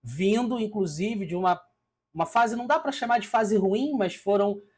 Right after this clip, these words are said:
algumas derrotas em A T Ps, em quadras duras cobertas no final do ano passado.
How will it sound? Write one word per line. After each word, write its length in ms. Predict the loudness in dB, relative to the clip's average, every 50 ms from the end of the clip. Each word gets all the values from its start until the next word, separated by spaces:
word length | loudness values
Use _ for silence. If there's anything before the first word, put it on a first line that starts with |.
| _ _
algumas 640 | 2 2 2 2 2 0 0 2 2 2 2 2 4
derrotas 640 | 2 2 2 4 4 2 2 2 2 0 0 2 0
em 140 | -2 -2
A 80 | -2 -4
T 140 | -4 -6 -6
Ps, 360 | -2 0 2 4 4 2 0
em 80 | -2 -2
quadras 400 | 0 0 0 0 0 -4 -6 -2
duras 300 | 0 2 2 2 2 -2
cobertas 560 | -8 -8 -6 -2 0 0 0 0 -2 -6 -6
no 80 | -6
final 300 | -10 -10 -6 -6 -4 -4
do 60 | -4 -6
ano 100 | -4 -2
passado. 440 | 0 0 0 2 2 2 0 0